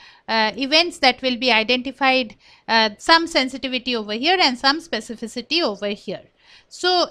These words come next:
as you increase the cutoffs, your sensitivity will go up because now you are being, uh, more strict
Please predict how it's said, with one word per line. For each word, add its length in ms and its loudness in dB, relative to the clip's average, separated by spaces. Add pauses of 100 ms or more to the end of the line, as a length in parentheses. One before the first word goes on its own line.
as 260 4
you 160 0
increase 540 0
the 160 0
cutoffs, 680 0 (280)
your 180 4
sensitivity 800 0
will 220 2
go 240 -4
up 240 -6 (100)
because 420 0
now 180 4
you 140 -4
are 100 2
being, 420 -2 (260)
uh, 680 2
more 280 0
strict 480 -6